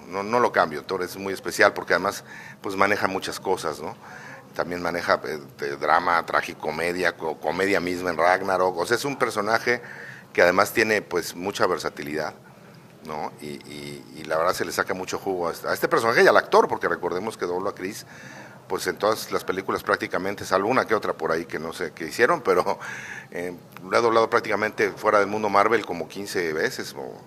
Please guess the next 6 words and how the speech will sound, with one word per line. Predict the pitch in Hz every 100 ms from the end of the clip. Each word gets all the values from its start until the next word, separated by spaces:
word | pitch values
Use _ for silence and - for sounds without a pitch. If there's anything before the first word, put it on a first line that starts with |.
| - -
por | 78
ahí, | 78 123 196 - - - - - -
o | 76
más, | 92 127 -
como | 80 78
diecisiete, | 76 76 80 92 - 165